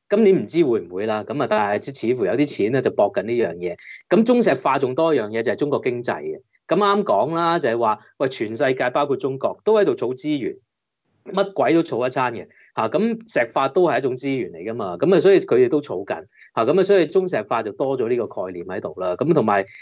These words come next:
同埋佢個股價，雖然你話中石化近排升咗好多，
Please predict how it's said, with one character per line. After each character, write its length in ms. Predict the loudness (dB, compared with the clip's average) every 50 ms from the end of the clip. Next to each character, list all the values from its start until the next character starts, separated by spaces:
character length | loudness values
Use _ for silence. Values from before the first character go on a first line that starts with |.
| -20 _
同 140 | -2 0 0 2
埋 180 | 2 2 4 4
佢 120 | 4 4
個 120 | 4 4 2
股 180 | 2 0 0 2
價， 220 | 2 0 0 -2
雖 220 | 0 2 2 2 2
然 80 | 0
你 60 | -2
話 180 | -2 -2 -2 -2
中 200 | -2 -4 -6 -4
石 100 | -4 -4 -2
化 160 | -2 -2 -2
近 120 | -2 -4 -4
排 100 | -4 -4
升 140 | -2 -2 -2
咗 120 | -2 -2
好 60 | -2 0
多， 300 | 2 2 2 0 -2